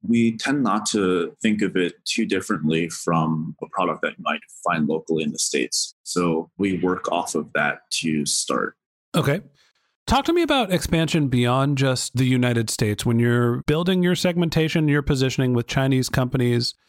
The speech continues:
Speaker 2: I understand that the U S market is one where Chinese companies might think if they tackled the U S, they can tackle the rest of the world. But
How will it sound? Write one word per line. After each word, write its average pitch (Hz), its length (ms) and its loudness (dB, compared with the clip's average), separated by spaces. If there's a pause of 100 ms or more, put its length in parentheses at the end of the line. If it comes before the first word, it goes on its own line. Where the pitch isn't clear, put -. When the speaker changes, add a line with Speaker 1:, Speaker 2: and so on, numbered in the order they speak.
(180)
Speaker 2:
I 156 140 2
understand 160 480 2
that 135 80 -2
the 143 100 2
U 139 280 4
S 135 180 -2
market 135 380 2
is 123 240 2
one 123 420 2
where 113 440 2 (160)
Chinese 151 280 2
companies 135 400 0
might 123 200 0
think 131 200 2
if 120 80 -2
they 110 160 0
tackled 139 480 -2
the 127 120 2
U 120 180 4
S, 117 220 0
they 110 100 0
can 113 160 0
tackle 120 320 0
the 117 120 0
rest 113 220 -2
of - 60 -8
the 117 80 2
world. 127 480 0 (180)
But 139 300 0